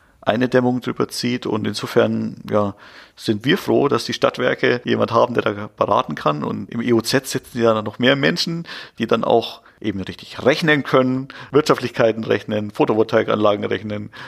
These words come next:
Bauphysik, äh, irgendwo betrachten können. Und gleichzeitig sind wir froh, dass wir eine Denkmalpfleger haben, der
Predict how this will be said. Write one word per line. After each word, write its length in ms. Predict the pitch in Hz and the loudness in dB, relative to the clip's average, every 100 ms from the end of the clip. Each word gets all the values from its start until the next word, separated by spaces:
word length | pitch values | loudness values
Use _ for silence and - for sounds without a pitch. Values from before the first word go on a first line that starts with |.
| - | 0
Bauphysik, 680 | 143 135 120 123 113 - | 2 4 2 0 -2 -6
äh, 20 | - | -2
irgendwo 1080 | 117 110 110 113 127 113 110 110 104 107 - - _ | 2 4 4 2 0 -2 -2 0 0 -4 -10 -20 _
betrachten 420 | - - 98 - | -8 -2 -2 -4
können. 380 | - 110 107 110 - - - | -4 -2 -2 -8 -14 -20 -12
Und 560 | - 104 104 98 95 - - - _ _ _ - | 0 2 2 0 -4 -8 -18 -20 _ _ _ -4
gleichzeitig 600 | 101 101 - 123 - - | 2 2 2 -2 -2 -12
sind 220 | - 131 | -2 2
wir 80 | 117 | 2
froh, 140 | 117 117 | 2 2
dass 180 | 113 | 2
wir 80 | 113 | 2
eine 160 | 107 107 | 0 0
Denkmalpfleger 640 | 113 123 117 - 117 117 | -2 -2 -4 -2 -2 0
haben, 220 | 110 113 110 | 0 0 0
der 400 | 113 110 107 | 2 4 4